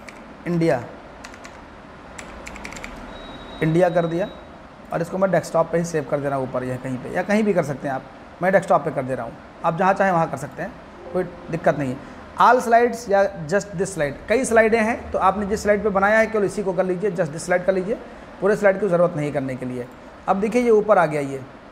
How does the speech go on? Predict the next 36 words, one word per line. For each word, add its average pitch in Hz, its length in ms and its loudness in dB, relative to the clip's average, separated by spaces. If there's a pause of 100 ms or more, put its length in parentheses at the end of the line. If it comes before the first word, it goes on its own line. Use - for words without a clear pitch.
(320)
ये 185 140 0
आ 143 120 4
गया 135 160 -2
ऊपर 135 240 -4 (720)
यहाँ 143 180 -4
पर, 131 180 -6 (580)
तो 165 60 6
आप 180 160 6
इसी 220 180 -4
पे 233 100 2
राइट 190 260 6
क्लिक 233 200 -4
कीजिए, 220 360 -4 (800)
जो 151 160 4
आपका 190 240 4
ये 196 200 2
है 208 200 -2 (640)
इसी 180 160 -2
पे 202 100 0
आपको 196 180 4
राइट 175 240 4
क्लिक 196 180 -2
करना 190 220 2
है, 190 180 -2 (600)
चाहे 170 140 6
आप 180 300 4
ओपन 240 280 2
करके 240 240 2
राइट 233 240 6
क्लिक 233 180 -4
करिए, 240 320 0
चाहे 214 240 2
ऐसे 196 380 2
इसी 202 220 -2
पे 202 140 -2
कर, 202 140 0